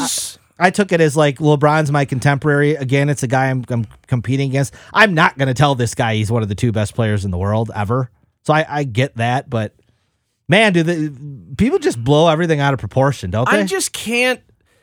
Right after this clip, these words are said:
Speaker 1: As, as much as I'm not a basketball guy, but when I wanna watch a couple games and you got me and I wanna try and catch up with what I've missed, and then I see stuff like this, it turns me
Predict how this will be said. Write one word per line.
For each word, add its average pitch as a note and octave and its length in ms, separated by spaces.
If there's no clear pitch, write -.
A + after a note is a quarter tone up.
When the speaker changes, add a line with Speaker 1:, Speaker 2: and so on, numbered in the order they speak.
Speaker 1:
As, G3+ 220
as G3+ 240
much C#4 240
as C#4 100
I'm G#3+ 200
not F3+ 200
a F3+ 60
basketball C#3 720
guy, A#2+ 380
but B2+ 220
when B2+ 200
I A#2 60
wanna D3+ 500
watch B2+ 580
a A#2+ 80
couple C3+ 300
games C3 500
and B2 140
you A#2+ 80
got B2+ 340
me C#3 220
and A#2 80
I A2 40
wanna B2 220
try C3+ 240
and B2 100
catch A#2+ 280
up C3 180
with A#2 140
what A2+ 160
I've G2+ 180
missed, C#3 380
and F3 120
then D4 80
I F4+ 100
see C4+ 200
stuff - 360
like D#3+ 200
this, E3+ 320
it A#3+ 180
turns B3+ 720
me A3 280